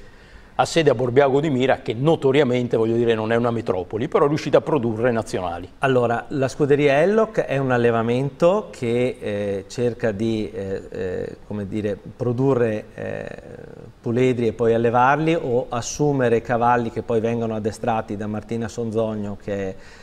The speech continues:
Speaker 2: poi colei che si occupa di tutto l'addestramento ed è la mia socia, e, eh, nel nostro piccolo, insomma, all'interno del nostro allevamento c'è un'associazione sportiva che si chiama Venice Horse Club e, eh, cinque dei diciannove elementi che componevano tutto il Team Italia provengono proprio dalla nostra scuderia.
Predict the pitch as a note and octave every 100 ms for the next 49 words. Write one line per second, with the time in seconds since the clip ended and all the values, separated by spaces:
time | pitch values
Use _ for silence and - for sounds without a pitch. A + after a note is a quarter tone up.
0 | - - - A2+ - A2+ A2+ A2 A2+ G#2+
1 | A#2+ A2 G#2 G#2 A2+ A2+ G#2+ G#2 - A2
2 | A#2 A#2 G2+ G2+ G2 G#2+ A2 F#2+ F2+ -
3 | - - - - - - D#3 E3+ G3+ D3
4 | B2 A#2+ A2+ A2+ A2 G2 C#3 D3 D3 C#3
5 | F3+ - B2+ - F3+ C3 - B2 A2+ A#2
6 | A#2+ B2+ A#2+ A2 A2+ - A2+ A#2+ C#3 A#2+
7 | A2 A2+ D#3 A2 G#2 - G#2 G#2+ B2 A#2
8 | G2+ A#2 G2 C3+ A2+ G2+ G#2 B2 A2 G2+
9 | A#2 A#2 G#2 C#3 C#3 - G#2 G2 C3 G#3
10 | - - - - D3+ C3+ - A#2 G#2 A2
11 | - - - - - F3 D#3+ C3+ B2 A#2
12 | A#2+ A#2+ A#2 B2+ C3+ B2+ D3 C#3+ C3 C3
13 | C3 A#2+ A2 A#2 C3 A2+ B2+ B2+ B2 A2
14 | B2+ G#2+ B2+ C3+ E3 - G#2 G#2+ B2+ A#2
15 | G#2 G2+ G#2+ G2+ G#2 F#2 G#2 G2 F#2+ F2+
16 | - G2 - G#1 G#2 G#2+